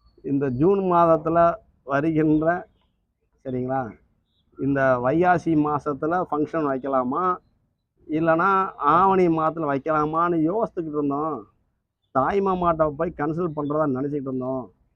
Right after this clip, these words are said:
பார்ப்போம், தாய் மாமா என்ன சொல்றாங்க பார்ப்போம்." அவங்க சரின்னு சொன்னாங்கன்னா இந்த ஜூன் மாதம் ஸ்டார்டிங்லேயே வளர்பிறை முகூர்த்தங்கள் வருது, அதை நாங்க வைக்கிறதுக்காக பிளான் பண்ணியிருக்கோம்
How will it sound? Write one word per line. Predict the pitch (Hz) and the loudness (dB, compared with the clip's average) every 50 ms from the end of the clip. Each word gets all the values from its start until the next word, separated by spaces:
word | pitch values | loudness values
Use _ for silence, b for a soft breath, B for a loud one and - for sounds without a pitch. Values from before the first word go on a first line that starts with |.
| _ _ _ _ _ _ _ _ _ _ | _ _ _ _ _ _ _ _ _ _
பார்ப்போம், | - 135 143 147 151 147 139 120 | -2 -2 -2 0 0 -2 -2 -2
தாய் | - 139 147 | -2 -2 -2
மாமா | 147 143 143 139 | -2 -2 -2 -2
என்ன | 135 143 135 - | -2 -4 -6 -6
சொல்றாங்க | 131 131 131 131 | -6 -4 -4 -4
பார்ப்போம்." | 123 120 117 117 127 123 123 117 113 | -6 -8 -8 -8 -8 -8 -8 -8 -8
அவங்க | 110 123 127 123 117 - | -8 -8 -8 -8 -6 -4
சரின்னு | 123 127 143 160 165 151 | -2 -2 -2 -2 -4 -4
சொன்னாங்கன்னா | 147 139 139 139 170 202 | -4 -4 -2 -2 -2 -4
இந்த | 185 156 147 135 135 131 131 - _ _ _ _ _ _ _ | -4 -6 -6 -6 -8 -8 -10 -14 _ _ _ _ _ _ _
ஜூன் | _ 143 156 180 170 | _ -2 -2 0 0
மாதம் | 170 165 156 147 143 135 - | 2 2 2 2 0 -2 0
ஸ்டார்டிங்லேயே | - 139 143 139 139 135 135 139 156 214 - _ _ _ _ _ _ _ _ _ _ _ _ _ | 0 0 2 0 0 -2 0 0 -2 -2 -6 _ _ _ _ _ _ _ _ _ _ _ _ _
வளர்பிறை | 127 123 147 160 151 151 147 143 135 | 0 2 2 2 2 0 0 0 0
முகூர்த்தங்கள் | 131 131 135 135 135 - 127 123 120 117 120 120 | 0 -2 -2 -4 -4 -6 -4 -4 -2 -2 -2 -2
வருது, | 120 123 160 220 233 | -2 -4 -6 -6 -8
அதை | - - _ - 117 113 113 | -10 -14 _ -16 -16 -14 -12
நாங்க | 113 113 110 113 110 | -10 -10 -10 -10 -10
வைக்கிறதுக்காக | 107 - 120 117 110 107 113 110 110 143 - _ _ _ _ _ _ _ _ _ _ _ 127 | -12 -12 -12 -12 -12 -12 -12 -12 -12 -12 -14 _ _ _ _ _ _ _ _ _ _ _ 0
பிளான் | 131 135 135 | 0 0 2
பண்ணியிருக்கோம் | 135 131 131 131 127 123 123 131 139 147 151 151 147 139 110 | 0 0 0 0 -2 -2 -2 -2 0 0 0 0 -2 -2 -4